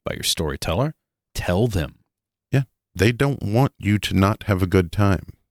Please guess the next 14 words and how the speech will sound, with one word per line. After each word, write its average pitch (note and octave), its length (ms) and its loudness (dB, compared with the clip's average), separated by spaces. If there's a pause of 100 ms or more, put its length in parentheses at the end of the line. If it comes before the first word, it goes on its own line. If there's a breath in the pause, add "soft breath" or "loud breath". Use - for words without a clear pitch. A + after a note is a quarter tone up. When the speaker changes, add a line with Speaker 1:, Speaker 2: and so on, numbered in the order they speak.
(160)
Speaker 2:
That's - 260 -4
not F2 240 0
why G#2 160 2
they're G#2 160 2
putting A2 320 0
the A2 80 2
time A2 320 0
in. C#2 140 -10 (220)
Speaker 1:
Yep. D3 160 2 (1120)
So C#3+ 120 2
there F3+ 140 2
you A#3 140 2
have G#3+ 180 4
it. - 80 -6